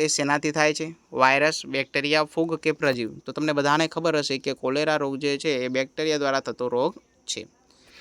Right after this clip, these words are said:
ત્યારબાદ ચાલીસ નંબરનો પ્રશ્ન, વહાલી દીકરી યોજના કયા વર્ષથી અમલમાં આવી છે? તો તમને બધાને ખ્યાલ હશે કે વિજયભાઈ રૂપાણી દ્વારા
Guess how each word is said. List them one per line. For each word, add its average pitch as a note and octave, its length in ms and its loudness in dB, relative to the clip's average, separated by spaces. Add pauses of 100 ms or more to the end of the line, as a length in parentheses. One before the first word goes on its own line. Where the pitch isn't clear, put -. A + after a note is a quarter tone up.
(240)
ત્યારબાદ E3 360 6
ચાલીસ E3 260 4
નંબરનો F3 260 4
પ્રશ્ન, F3 380 0 (800)
વહાલી C#3+ 580 6
દીકરી F3 320 2
યોજના C#3+ 420 2 (200)
કયા F3 320 6
વર્ષથી D3+ 520 0 (120)
અમલમાં C3+ 600 0
આવી B2+ 280 -4
છે? C#3 120 -6 (300)
તો - 100 -4
તમને D3+ 240 0
બધાને D3 320 4
ખ્યાલ D3+ 300 4
હશે D3 180 -4
કે C#3 140 -2
વિજયભાઈ C3+ 320 2
રૂપાણી C#3+ 320 2
દ્વારા C#3+ 200 4